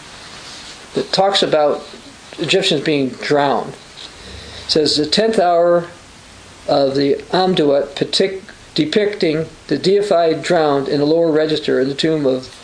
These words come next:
Amenhotep the second." So we see there's something about drowned people associated with Amenhotep.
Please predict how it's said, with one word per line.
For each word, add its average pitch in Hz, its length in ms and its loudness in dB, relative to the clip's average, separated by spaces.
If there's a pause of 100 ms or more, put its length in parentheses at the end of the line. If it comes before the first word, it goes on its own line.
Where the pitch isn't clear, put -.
(260)
Amenhotep 147 640 0 (240)
the - 80 -4
second." - 380 0 (480)
So 180 160 2
we 190 140 2
see 240 520 2 (280)
there's 170 120 2
something 247 300 2
about 202 260 2
drowned 214 560 2
people 175 500 0
associated 180 640 2
with 160 160 2
Amenhotep. 185 800 2